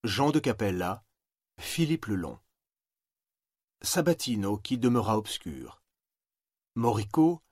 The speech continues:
un religieux qui soignait les lépreux, atteint déjà par ces blancheurs de peau morte,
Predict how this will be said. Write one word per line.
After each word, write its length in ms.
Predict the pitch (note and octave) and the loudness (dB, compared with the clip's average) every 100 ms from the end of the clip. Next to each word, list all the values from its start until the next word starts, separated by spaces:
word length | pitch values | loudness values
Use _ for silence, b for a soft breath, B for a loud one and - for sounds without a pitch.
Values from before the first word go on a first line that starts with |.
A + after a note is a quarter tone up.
| _ _ _ _ - | _ _ _ _ -2
un 180 | B2+ A2+ | 0 2
religieux 540 | B2+ B2 A#2 G#2+ D#3 | 2 2 2 6 4
qui 180 | D#3 F#2+ | 4 -8
soignait 380 | - A2+ A2 F#2 | -2 0 0 -2
les 100 | F2+ | -2
lépreux, 500 | F#2+ - D3+ E3+ E3 _ _ _ _ - | -6 -4 0 0 -2 _ _ _ _ 0
atteint 320 | A2 B2 C#3 | 0 2 0
déjà 380 | A2+ G2+ C#3 C3+ | 2 0 0 0
par 200 | A2 - | -2 -4
ces 140 | A2+ | -4
blancheurs 460 | G2 A2 - C3+ A#2+ | -4 -4 -2 0 0
de 80 | F#2 | -4
peau 200 | F#2+ F2+ | -4 -2
morte, 480 | A2 B2+ - - | 0 0 -2 -16